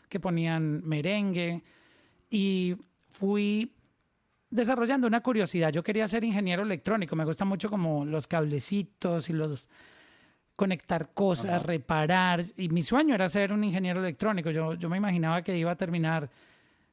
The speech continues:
Speaker 1: eh, haciendo cosas desde, desde la electrónica.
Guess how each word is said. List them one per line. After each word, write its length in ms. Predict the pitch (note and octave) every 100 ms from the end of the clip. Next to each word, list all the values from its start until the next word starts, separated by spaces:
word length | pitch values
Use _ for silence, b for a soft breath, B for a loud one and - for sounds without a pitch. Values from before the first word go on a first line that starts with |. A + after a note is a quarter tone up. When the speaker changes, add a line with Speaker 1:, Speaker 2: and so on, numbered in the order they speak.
| _
Speaker 1:
eh, 300 | F3+ E3+ D#3
haciendo 340 | D#3+ G3 E3 F3
cosas 500 | G#3 E3+ D3 - - _
desde, 480 | F3+ D#3 E3 D#3 D3+ - _ _
desde 460 | - F3 E3+ D#3 E3
la 100 | D#3+
electrónica. 580 | D3+ C3 G#3 F#3+ D3